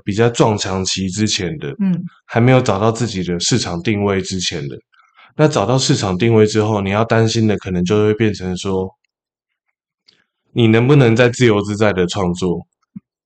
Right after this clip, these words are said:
Speaker 1: 会不会你想要做新的东西，可是市场想要看到你持续做旧的东西，
Speaker 2: 嗯。
Speaker 1: 他会想要永远只看到 melody，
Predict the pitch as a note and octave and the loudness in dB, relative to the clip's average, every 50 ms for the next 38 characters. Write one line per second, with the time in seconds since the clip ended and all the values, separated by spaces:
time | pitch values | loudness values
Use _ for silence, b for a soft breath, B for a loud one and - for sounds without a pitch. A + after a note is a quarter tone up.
0 | _ _ - - D#3+ C3 C3 B2 C3 C#3+ C3+ B2+ A2 G#2 G#2 - - - _ _ | _ _ 2 2 2 4 4 2 4 4 4 4 4 2 0 -8 -16 -20 _ _
1 | _ _ _ _ _ - - B2 A#2+ A#2 A2 G#2+ - G2+ G2 A2 B2 C3 C3 C3 | _ _ _ _ _ -8 -2 2 4 4 4 4 2 2 2 4 4 4 4 2
2 | B2 A#2+ A2+ A2 - - C3+ A#2+ A2+ G#2+ - B2+ B2+ B2 A#2 G#2 G#2 G2+ G#2 G#2 | 2 0 -4 -6 -2 0 4 4 4 4 4 2 2 4 4 2 2 2 0 0
3 | G2+ - G#2 G2+ F#2+ G2 G2 G2+ _ _ _ _ _ _ _ - A2+ G#2 A#2 C3+ | -2 -2 -2 -2 -2 -2 -6 -8 _ _ _ _ _ _ _ -4 -4 -2 0 0
4 | B2+ - - C#3 A2 A2+ G#2+ F#2+ F2+ - - F#2 F2+ G2+ G#2 - B2 A2+ A#2 A2+ | 0 2 2 0 0 2 0 -2 -2 -2 -4 -2 0 0 0 0 0 2 2 2
5 | G#2+ G2 F2+ F2 - - G2+ - - A2+ A2 - A2+ G#2+ - - G#2+ G2 F#2 F2+ | 2 0 -2 -4 -4 -6 -4 -2 0 0 2 2 2 2 4 2 0 0 0 -2
6 | F2+ F2+ F2 F2 F2 - G2 F#2+ F#2 F2+ - - - b b b b b b b | -2 -2 -4 -4 -4 -4 -2 0 0 0 -2 -4 -8 b b b b b b b
7 | b - - B2+ B2 C#3+ C#3 A#2+ B2 G#2 G2+ A2 A#2 A#2 A#2 A2+ A2+ A#2 - _ | b -6 -2 2 4 4 4 4 4 2 2 4 4 4 2 2 0 -6 -12 _
8 | _ _ _ - A#2 A2+ A#2+ A#2 A#2 G#2+ G#2+ G2+ - A2+ A2 A2 A2 A2 G#2+ G#2 | _ _ _ 0 2 4 6 4 4 2 0 -6 -4 0 2 2 4 4 2 2
9 | G#2 G2+ G2 F#2+ F2+ F2+ F2 E2 | 2 2 0 0 -2 -4 -6 -8